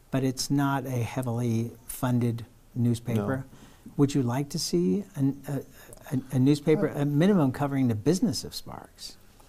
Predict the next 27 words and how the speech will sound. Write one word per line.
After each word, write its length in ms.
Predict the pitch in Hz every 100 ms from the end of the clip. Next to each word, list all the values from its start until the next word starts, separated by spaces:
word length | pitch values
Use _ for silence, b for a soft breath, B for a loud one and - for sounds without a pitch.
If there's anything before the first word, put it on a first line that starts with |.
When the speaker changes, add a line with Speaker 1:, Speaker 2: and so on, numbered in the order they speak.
| -
Speaker 2:
You 60 | 156
know, 260 | 156 151
it, 220 | - 143 135
it's 240 | 147 139
something 560 | - - 143 143 135 120
we've 160 | 113
just 260 | 92 107 -
grown 240 | 104 101
used 240 | 92 95 92
to. 260 | 104 104 - B B B B
We 100 | -
figure 320 | 196 202 151 135
at 100 | 104
one 220 | 120 113
point 260 | 120 110
we're 140 | - 113
gonna 140 | 117
be 160 | 98 104
Dallas-Fort 640 | 98 98 90 - - 90
Worth, 360 | 92 92 92 - -
you 140 | 101
know, 240 | 95 90 98
it's 200 | 113 - -
big, 140 | 107 98
one 260 | 98 98
big 180 | 85 87
city. 380 | - - 87 92